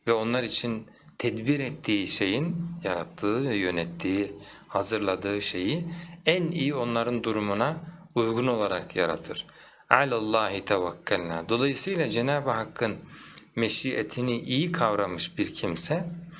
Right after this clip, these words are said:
başına herhangi bir şey gelse bile bunu doğru okur. Cenab-ı Hak bu sonucu bana yarattığına göre benim halim, vaziyetim buna uygun olduğu için yaratmıştır.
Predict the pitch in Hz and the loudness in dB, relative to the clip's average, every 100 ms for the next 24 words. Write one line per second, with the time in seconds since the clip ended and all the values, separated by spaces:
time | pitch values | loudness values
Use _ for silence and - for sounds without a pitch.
0 | - - - _ _ _ 127 120 135 151 | -16 -18 -20 _ _ _ 2 4 2 0
1 | 143 151 - _ _ _ - 120 110 151 | 0 -4 -12 _ _ _ 0 2 2 0
2 | 220 160 127 120 113 - 120 107 110 101 | 0 0 0 0 2 0 0 0 2 2
3 | 90 143 156 202 165 110 120 151 123 135 | 2 0 -2 -4 -2 0 0 0 0 0
4 | 131 117 110 113 113 90 - 82 - - | 2 2 2 2 0 0 -4 -10 -10 -12
5 | - _ _ _ _ _ _ _ _ _ | -16 _ _ _ _ _ _ _ _ _
6 | _ - _ - 117 104 98 92 85 - | _ -20 _ -2 0 2 2 2 0 -4
7 | - 135 - 117 107 110 104 98 98 95 | -2 0 2 0 0 0 0 0 0 0
8 | 92 87 - 98 127 110 95 120 160 - | 0 -2 -4 0 0 2 0 0 -4 -10
9 | - - - - - _ _ _ 113 113 | -18 -20 -20 -20 -20 _ _ _ -10 -2
10 | 110 123 165 165 - - 123 120 123 151 | 2 2 2 0 -2 0 2 2 2 0
11 | 127 117 110 117 110 156 160 - - - | 2 2 2 0 -2 -2 -2 -6 -16 -20
12 | _ 139 135 151 151 123 120 208 160 117 | _ 0 2 0 0 0 2 0 0 -2
13 | 104 95 - 95 87 80 - - - - | -2 0 0 0 -2 -4 -6 -6 -6 -6
14 | - | -12